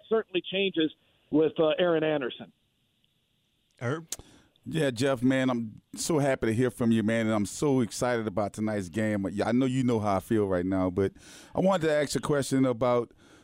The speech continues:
Speaker 3: Jordan Travis. So we talked about Jordan a little bit earlier in the show, and I wanted to get some feedback from you on where you think Jordan's game has improved from last year to this year,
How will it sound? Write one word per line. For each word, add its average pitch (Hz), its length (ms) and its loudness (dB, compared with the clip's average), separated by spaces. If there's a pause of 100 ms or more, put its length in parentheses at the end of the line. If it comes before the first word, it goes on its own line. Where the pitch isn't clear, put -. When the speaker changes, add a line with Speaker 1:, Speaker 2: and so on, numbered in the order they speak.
(140)
Speaker 3:
Jordan 127 320 2
Travis. - 720 -4
So - 220 -2
we 120 140 2
talked 160 300 0
about 143 280 0
Jordan 120 400 2
a 117 60 2
little 123 200 2
bit 123 220 -2
earlier 117 340 2
in 110 80 2
the 107 60 2
show, 98 440 0 (400)
and 113 260 0
I 113 80 2
wanted 185 260 0
to 131 80 -4
get 139 240 -4
some 123 180 -2
feedback 120 640 -2
from 110 340 -2
you 123 360 2
on 110 220 2
where 110 140 2
you 123 220 -4
think 123 280 -2
Jordan's 107 360 0
game 113 300 0
has 107 160 -2
improved 120 440 -2
from 107 200 -2
last 113 320 0
year 107 240 -2 (280)
to 110 120 0
this 117 280 0
year, 104 220 2